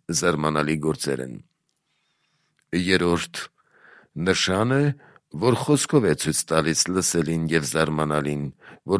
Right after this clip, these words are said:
ձեռքերով է կատարում տեսնելու համար։ Չորրորդ, նշան է, նոր և անսովոր գործ է, ինչպես սխալ ենք կարդում անծանոթ տառը, և զարմանալի է գործը,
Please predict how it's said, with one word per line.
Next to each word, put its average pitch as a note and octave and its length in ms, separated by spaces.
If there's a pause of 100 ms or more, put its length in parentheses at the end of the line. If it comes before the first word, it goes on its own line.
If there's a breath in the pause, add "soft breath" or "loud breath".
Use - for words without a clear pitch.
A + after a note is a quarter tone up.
ձեռքերով A2 560
է C2+ 80
կատարում D2 480
տեսնելու D2 480
համար։ B1+ 360 (1400)
Չորրորդ, F#2+ 480 (680 loud breath)
նշան A2+ 480
է, A2 80 (400)
նոր B2+ 320
և A2 280 (200)
անսովոր G2 720
գործ G2+ 340
է, D2+ 120 (420 loud breath)
ինչպես F#2 380 (180)
սխալ C3 400
ենք F2+ 240
կարդում D#2 560
անծանոթ D#2+ 600 (100)
տառը, D2+ 400 (500 loud breath)
և F2 160
զարմանալի F#2 640
է D#2 160
գործը, A#2+ 420